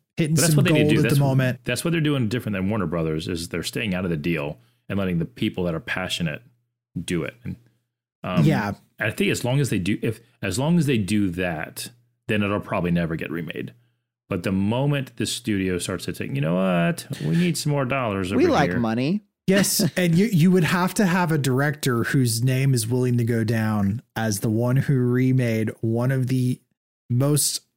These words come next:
Speaker 1: iconic movies that's ever been created.
Speaker 2: I think there'll be plenty of people
Speaker 3: Well
Speaker 2: that are doing, not, not, not necessarily
Speaker 1: If, if, if I
Speaker 2: directing
Speaker 1: was,
Speaker 2: now,
Speaker 1: if
Speaker 2: but I
Speaker 1: I
Speaker 2: think
Speaker 1: was
Speaker 2: in fifteen, twenty years' time, absolutely.
Speaker 1: But, like, if I'm the, if I'm going into the film industry, if I'm in the film industry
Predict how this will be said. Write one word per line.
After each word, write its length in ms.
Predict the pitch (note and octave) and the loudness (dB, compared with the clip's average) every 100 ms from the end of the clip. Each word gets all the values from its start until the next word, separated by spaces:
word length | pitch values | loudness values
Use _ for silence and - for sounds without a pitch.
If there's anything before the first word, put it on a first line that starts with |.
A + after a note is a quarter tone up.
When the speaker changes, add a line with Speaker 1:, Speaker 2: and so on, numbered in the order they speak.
| _ - | _ -6
Speaker 1:
iconic 640 | C3+ B2+ - - D#3 D3+ - | -4 -4 -4 -2 0 0 2
movies 420 | C#3+ B2+ B2+ A2+ | 2 2 2 0
that's 180 | A2 - | -2 -4
ever 280 | A#2+ A#2 | -2 0
been 240 | A2+ A2 G#2 | 0 2 0
created. 720 | - G#2 G2+ G2 F2 - E2 - | -2 -2 0 0 -2 -4 -8 -6
Speaker 2:
I 140 | F#2+ | -4
think 160 | A2+ G2 | -2 -2
there'll 100 | F#2 | -2
be 80 | F#2 | -2
plenty 280 | - F#2+ | -2 -2
of 80 | F2 | -2
people 180 | - B2+ | -2 0
Speaker 3:
Well 80 | F2 | 0
Speaker 2:
that 60 | |
are 40 | F2 | -2
doing, 200 | G#2 G2+ | -2 -2
not, 180 | A2+ A#2 | 0 -2
not, 160 | B2 | -2
not 200 | A#2 B2 | -2 0
necessarily 840 | A#2 G#2 - A#2 G#2+ G2 F#2 F2+ - _ | -2 -2 -2 -2 0 0 -2 -4 -10 _
Speaker 1:
If, 180 | F#3+ F#3 - | -2 0 2
if, 220 | A3+ G3 - | 0 0 0
if 180 | A3 - | 2 4
I 40 | |
Speaker 2:
directing 340 | A3+ A3 C4+ C4+ | 2 4 4 6
Speaker 1:
was, 80 | A3+ F#3 | 4 4
Speaker 2:
now, 300 | A#2+ E3 E3+ - - | 0 0 -2 -6 -2
Speaker 1:
if 100 | F#3+ | 0
Speaker 2:
but 160 | - - | 2 2
I 140 | E3+ | 2
Speaker 1:
I 40 | A3 | 4
Speaker 2:
think 120 | A3 | 4
Speaker 1:
was 260 | G#3 - B2 | 4 4 0
Speaker 2:
in 80 | |
fifteen, 220 | A#2 A2+ G#2 | 0 -2 -2
twenty 240 | A#2+ G#2 | -2 -2
years' 220 | G2 F#2 | -2 -2
time, 280 | - G2+ F2+ | -4 -2 -2
absolutely. 840 | F2 E2+ F2 E2 E2 E2+ C2+ C2 - | -4 -6 -4 -2 -2 -4 -6 -8 0
Speaker 1:
But, 120 | G#3 | 2
like, 180 | G3 A3 | 2 2
if 160 | E3 - | 0 -2
I'm 340 | E3+ G3+ A#3+ | 0 2 4
the, 220 | A3 F3+ - | 4 4 2
if 180 | D3+ E3 | 2 4
I'm 220 | E3+ D#3 | 4 4
going 360 | E3 F3 F3+ | 4 4 6
into 220 | E3+ E3 D#3+ | 4 4 2
the 100 | C#3 | 2
film 240 | C#3+ B2 | 2 2
industry, 300 | A2 G#2 A2 | 2 0 0
if 60 | G#2+ | 0
I'm 180 | D3+ D3 | 0 2
in 220 | D3+ D#3+ | 4 4
the 100 | D3 | 2
film 320 | C#3+ C#3 B2+ | 0 0 2
industry 640 | G#2 G2 F#2 - D2+ A1+ | 2 0 0 -4 -6 -10